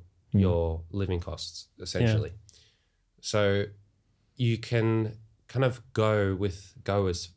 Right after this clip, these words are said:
Speaker 2: far as you want to, essentially. Like,
Speaker 1: True.
Speaker 2: you, you just, it's a matter of figuring out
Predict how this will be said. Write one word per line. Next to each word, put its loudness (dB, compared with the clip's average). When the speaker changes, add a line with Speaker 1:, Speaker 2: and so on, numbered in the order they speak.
Speaker 2:
far 0
as -4
you -6
want -2
to, -8
essentially. -6
Like, -10
Speaker 1:
True. 2
Speaker 2:
you, -2
you -4
just, -4
it's -4
a -2
matter 4
of 0
figuring 0
out -2